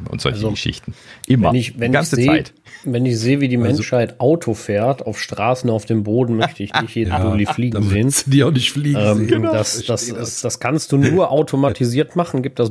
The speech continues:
Speaker 2: bloß keiner Person in die Hand, wir werden mehr Tote sehen als sonst wo. Ähm, aber da ist ja auch wieder so ein bisschen die, die Wahrnehmungsproblematik allgemein natürlich. Ähm, es gibt einen Unfall mit autonomen Fahrzeugen, das steht riesig in der Presse für dreißig,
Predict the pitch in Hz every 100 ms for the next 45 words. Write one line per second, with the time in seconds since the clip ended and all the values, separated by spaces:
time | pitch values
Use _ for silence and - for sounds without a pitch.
0 | 107 120 160 175 135 131 127 117 113 127
1 | 135 131 135 123 113 117 113 113 - 123
2 | 123 113 117 110 104 104 127 - 147 160
3 | - - - - 117 120 117 123 123 -
4 | 117 127 127 - 104 110 - 98 135 135
5 | 135 127 127 120 131 - 131 123 123 117
6 | - _ _ _ _ _ - - 131 107
7 | 104 90 117 123 117 107 - - 113 107
8 | 104 104 110 - 98 104 104 104 104 98
9 | 104 101 - - - - - - - 101
10 | 104 101 - - 104 - 101 107 123 123
11 | 120 123 113 107 - 107 107 110 104 101
12 | 90 92 104 107 104 98 101 90 - 98
13 | 98 110 104 107 101 - 104 - 104 -
14 | 95 95 98 101 - -